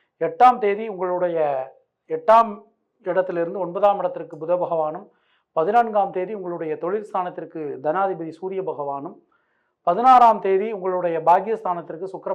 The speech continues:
பகவானும் என கிரகங்களுடைய மாற்றமானது அமைந்திருக்கிறது. இந்த மாதத்தை பொறுத்தவரை உங்களுடைய தனாதிபதி சூரியனுடைய சஞ்சாரம் மிக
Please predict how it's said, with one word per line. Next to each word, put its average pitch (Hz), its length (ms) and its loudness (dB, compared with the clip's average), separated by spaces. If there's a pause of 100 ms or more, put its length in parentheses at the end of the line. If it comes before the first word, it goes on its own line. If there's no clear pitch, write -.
பகவானும் 160 440 -6
என 156 200 -6
கிரகங்களுடைய 160 720 -8
மாற்றமானது 139 760 -12
அமைந்திருக்கிறது. 139 760 -14 (1300)
இந்த 139 220 -12
மாதத்தை 170 300 -10
பொறுத்தவரை 147 560 -6 (960)
உங்களுடைய 185 540 0
தனாதிபதி 240 960 2
சூரியனுடைய 220 680 -4
சஞ்சாரம் 175 520 -2 (100)
மிக 196 400 -6